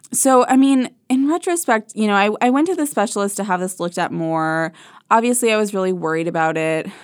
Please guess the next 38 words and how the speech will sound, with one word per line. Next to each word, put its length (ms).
You 100
know, 140
we 260
looked 300
up 120
online. 640
I 160
think 180
my 100
husband 320
was 120
sending 280
me 80
all 80
these 160
things 180
to 60
try 160
to 80
reassure 420
me. 400
And 280
ninety-nine 520
percent 320
of 80
it 140
said, 440
"This 240
is 80
not 160
a 20
big 160
deal. 520
It 160
corrects 300
itself." 520
And 220
then 500